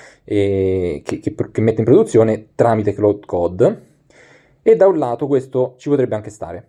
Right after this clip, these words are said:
perché comunque Anthropic è, è un'azienda all'inizio, in qualche modo, quindi vuole prioritizzare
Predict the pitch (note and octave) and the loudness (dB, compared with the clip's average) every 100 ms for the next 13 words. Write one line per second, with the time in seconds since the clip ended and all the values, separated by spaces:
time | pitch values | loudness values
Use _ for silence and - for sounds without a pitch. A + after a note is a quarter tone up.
0 | - C3 - C3 D#3+ C3 A#2+ C#3 A#2 G#2+ | -10 -8 -6 -8 -6 -2 0 2 0 0
1 | A#2+ - - A#2 A2+ A2+ B2 A#2 G#2+ G2 | -10 -12 -6 -4 -4 -2 -4 0 -2 -2
2 | - A#2 C3 G#2 - D#3 - - G#2 G#2 | -4 -6 -6 -8 -4 -4 -4 -12 -12 -6
3 | D#3+ C#3 F2 C3 - - - - - D#3+ | -2 -2 2 0 0 -18 -20 -12 0 4
4 | C3 C#3+ D#3 A#2+ A2 B2 B2 B2 B2+ C3 | 6 6 6 4 0 -2 -4 -6 -8 -2
5 | D3+ B2 G#2+ G#2 | 0 0 -4 -8